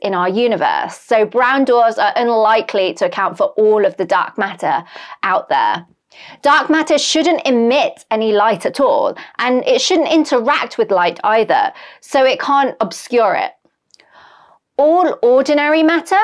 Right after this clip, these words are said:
which we call baryonic matter, that we know of, will emit some kind of radiation, even if it's not in visible wavelengths. So that rules out brown dwarfs, dust, anything in between being dark matter.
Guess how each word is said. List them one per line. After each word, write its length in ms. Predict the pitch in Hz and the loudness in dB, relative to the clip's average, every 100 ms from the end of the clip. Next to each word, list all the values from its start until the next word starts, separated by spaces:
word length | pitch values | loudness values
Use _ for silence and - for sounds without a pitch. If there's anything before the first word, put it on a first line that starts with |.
| 466 - | 2 2
which 260 | 247 - | 0 0
we 140 | 262 247 | -2 -2
call 420 | - 233 214 - | 0 2 2 -2
baryonic 840 | 202 202 233 220 185 208 294 - 226 | -4 0 2 2 2 0 -2 -4 -4
matter, 360 | 285 - 330 403 - _ _ - - - | -4 -2 -2 -2 -8 _ _ -20 -8 -2
that 120 | - | 0
we 120 | 233 | 2
know 300 | 226 220 233 | 2 2 4
of, 300 | 160 175 208 | 4 2 0
will 240 | 214 233 | 0 2
emit 340 | 240 240 247 - | 2 2 0 -4
some 280 | - 262 247 | -2 -2 -2
kind 420 | - 240 240 233 | 0 0 0 0
of 140 | 196 | 0
radiation, 760 | 214 208 214 208 220 - 180 - | 0 0 2 0 0 0 -2 -2
even 340 | 254 277 233 214 | -2 0 0 -2
if 120 | 214 | -2
it's 200 | - 214 | -6 -2
not 260 | 214 196 - | -2 -2 -4
in 160 | 190 190 | -6 -4
visible 360 | 190 185 180 | -4 -2 -2
wavelengths. 800 | 170 208 - 127 78 - - - - _ _ _ - - - | 0 0 0 -4 -6 -14 -20 -20 -20 _ _ _ -20 -20 -18
So 280 | - 277 226 | 0 0 2
that 280 | 311 302 | 0 0
rules 380 | 233 294 294 277 | 0 2 2 2
out 340 | 269 220 165 - | 0 2 0 -2
brown 340 | 220 220 220 | -2 0 0
dwarfs, 500 | 247 247 160 170 - - - - _ - | 2 2 2 -2 -10 -20 -20 -20 _ 0
dust, 580 | 233 247 - - - - _ | 0 2 -4 -16 -18 -20 _
anything 380 | 262 262 254 214 | 0 0 0 -4
in 120 | 226 | -2
between 560 | 208 - 240 190 170 156 _ _ | -6 -2 0 0 -2 -6 _ _
being 500 | 214 196 185 180 185 | 0 2 0 -4 -6
dark 220 | - 180 202 | -2 -2 -2
matter. 480 | 190 - 175 - | -6 -4 -4 -4